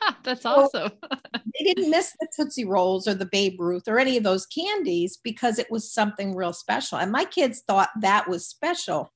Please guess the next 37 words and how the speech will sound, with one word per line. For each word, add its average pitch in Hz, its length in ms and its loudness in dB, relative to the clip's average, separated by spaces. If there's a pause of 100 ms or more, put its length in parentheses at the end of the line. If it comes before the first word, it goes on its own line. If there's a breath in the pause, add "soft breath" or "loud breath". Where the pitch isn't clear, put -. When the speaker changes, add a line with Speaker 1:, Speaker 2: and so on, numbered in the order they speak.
Speaker 2:
They 220 200 4
didn't 185 240 0
Speaker 1:
Right. 208 60 -2
Speaker 2:
realize, 202 760 0 (100)
you 190 60 -6
know, 175 320 -2 (100)
but 202 100 4
I 196 80 4
had 226 220 2
a 208 40 2
Speaker 1:
Right. 202 80 0
Speaker 2:
mother-in-law, 202 720 0 (240)
their 180 140 -2
dad's 190 480 2
mom. 160 360 -4 (440 soft breath)
She 220 240 -4
was 190 280 -4
like, 175 340 0
"I 247 100 -4
can't 302 320 -4
believe 277 320 -2
you 269 100 0
don't 254 240 -2
give 262 180 -2
'em 247 140 0
Froot 254 300 -8
Loops. 220 240 -2
I 220 80 -2
can't 269 340 -6
believe 269 320 -4
that." - 260 -2
So 214 140 0
she 214 200 -4
watched 214 400 0
'em 190 140 -4
one 214 380 0
weekend, 180 640 -2